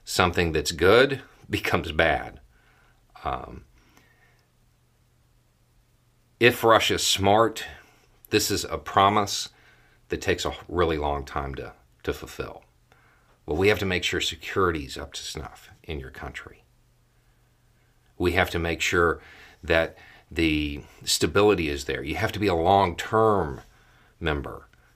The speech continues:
and they'll start setting more conditions on it to push the actual transfer back. But at the end of it, Russia's probably still gonna maintain one hundred percent control of this stuff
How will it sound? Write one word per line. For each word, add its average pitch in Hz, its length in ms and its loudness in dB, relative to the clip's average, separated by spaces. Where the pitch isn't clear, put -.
and 98 100 -4
they'll 90 80 2
start - 280 2
setting 82 320 0
more 73 180 -6
conditions 71 540 -6
on 65 160 -10
it - 140 -14
to - 80 -12
push - 420 -4
the 85 160 -2
actual 73 420 -2
transfer 71 720 -6
back. - 460 -10
But 73 320 0
at 80 120 -4
the 76 140 -8
end 107 120 4
of 87 100 0
it, 78 300 -2
Russia's 82 520 0
probably 117 640 2
still 80 240 -2
gonna 73 160 -4
maintain 78 680 -2
one 87 200 4
hundred 85 340 0
percent 78 360 -4
control 69 440 -4
of 65 220 -14
this - 180 -10
stuff - 300 -8